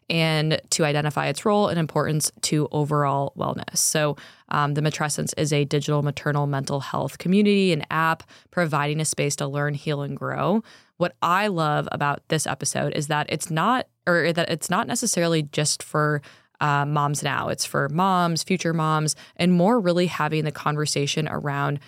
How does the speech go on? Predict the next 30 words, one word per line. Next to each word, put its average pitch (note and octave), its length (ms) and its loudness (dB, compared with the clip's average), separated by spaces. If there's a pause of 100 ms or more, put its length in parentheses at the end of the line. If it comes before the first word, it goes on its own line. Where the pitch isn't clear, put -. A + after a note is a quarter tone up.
(140)
parenting, G#3 600 2
division D#3+ 360 0
of D3+ 140 -2
labor, F3+ 420 4
mental F3 520 0
health, D#3 420 0 (260)
and E3 160 -2
alcohol D3+ 800 0
more D3 220 2
broadly. C3+ 400 0
So E3 180 2
really D#3 360 2
it's - 340 0
for - 180 -2
anyone. D3 500 -4 (380)
Um, D3 400 2 (140)
as E3+ 180 -2
always, D#3 420 2
this D3+ 160 -2
is D3+ 140 -2
a D3 200 0
non-judgment D3 920 0
zone, F3 300 4
and D3+ 200 -2
we D3 120 0
covered D3 580 0
quite C#3+ 320 -2
a D3 80 -2
few C#3 380 -4
topics. - 640 -6